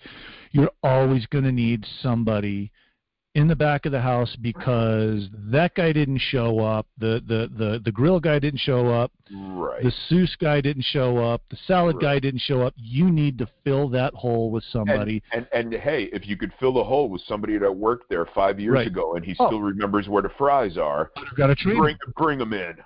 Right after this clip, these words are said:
Speaker 2: whatever.
Speaker 1: Yeah. And I've gotta
Speaker 2: Bring 'em
Speaker 1: train
Speaker 2: in.
Speaker 1: him.
Speaker 2: Right,
Speaker 1: It's
Speaker 2: right.
Speaker 1: done.
Speaker 2: He,
Speaker 1: Done deal.
Speaker 2: he, he knows where the fries are at. He's good to go.
Speaker 1: Mm-hmm.
Speaker 2: He, he's not gonna ask anybody anything stupid like, you know,
Speaker 1: It's kinda like
Speaker 2: "Where's
Speaker 1: our
Speaker 2: the
Speaker 1: industry.
Speaker 2: fries?"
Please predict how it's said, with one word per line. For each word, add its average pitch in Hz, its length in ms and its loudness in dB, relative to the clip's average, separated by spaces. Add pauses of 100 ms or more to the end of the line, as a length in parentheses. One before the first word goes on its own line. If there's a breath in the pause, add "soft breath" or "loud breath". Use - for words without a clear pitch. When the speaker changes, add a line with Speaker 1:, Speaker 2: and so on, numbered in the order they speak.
(140)
Speaker 2:
whatever. 98 440 -4 (200)
Speaker 1:
Yeah. 131 60 0
And 131 80 4
I've 139 80 2
gotta 151 160 4
Speaker 2:
Bring - 80 -2
'em - 40 -8
Speaker 1:
train 185 120 2
Speaker 2:
in. 156 80 0
Speaker 1:
him. 90 140 -10 (420)
Speaker 2:
Right, 110 300 -4
Speaker 1:
It's - 140 -16
Speaker 2:
right. 165 240 2
Speaker 1:
done. 101 140 -10
Speaker 2:
He, 98 80 -10
Speaker 1:
Done 127 200 0
deal. 107 200 -4
Speaker 2:
he, 110 180 -10 (300)
he 117 100 -4
knows 113 280 0
where 104 120 -4
the 92 60 -4
fries 95 420 -2
are 92 160 0
at. 87 280 0
He's 85 200 -10
good 82 240 -6
to - 80 -10
go. 135 120 -6 (100)
Speaker 1:
Mm-hmm. - 340 -8
Speaker 2:
He, 101 120 -6 (160)
he's 101 120 -2
not 107 200 2
gonna 95 140 -6
ask 87 360 -2
anybody 82 440 -4
anything 78 340 -8
stupid 78 420 -4
like, 71 200 -2 (240 soft breath)
you 90 120 -2
know, 71 60 0
Speaker 1:
It's - 80 0
kinda 240 160 6
like 226 200 4
Speaker 2:
"Where's - 100 -2
Speaker 1:
our - 40 2
Speaker 2:
the 101 60 2
Speaker 1:
industry. 131 300 -2
Speaker 2:
fries?" 71 180 -8